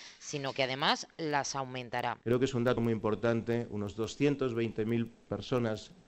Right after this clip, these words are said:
Speaker 2: eh, paradas en la Comunidad de Madrid son parados de larga duración. Tenemos que mantener estas líneas, las vamos a incrementar porque nuestro objetivo es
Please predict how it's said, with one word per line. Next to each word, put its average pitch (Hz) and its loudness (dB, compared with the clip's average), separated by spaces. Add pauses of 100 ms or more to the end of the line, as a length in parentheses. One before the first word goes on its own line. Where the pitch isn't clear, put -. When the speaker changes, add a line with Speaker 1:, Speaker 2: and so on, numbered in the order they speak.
(100)
Speaker 2:
eh, 98 -2
paradas 113 2
en 107 0
la 104 0
Comunidad 101 -2
de 110 -2
Madrid 107 -2
son 113 -4
parados 107 -2
de 98 -4
larga 101 -2
duración. 110 -6 (320)
Tenemos 127 0
que 113 -2
mantener 107 0
estas 110 -4
líneas, 117 -4
las 98 -8
vamos 135 2
a 135 -2
incrementar 120 -2 (340)
porque 113 -2
nuestro 110 -2
objetivo 117 2
es 117 0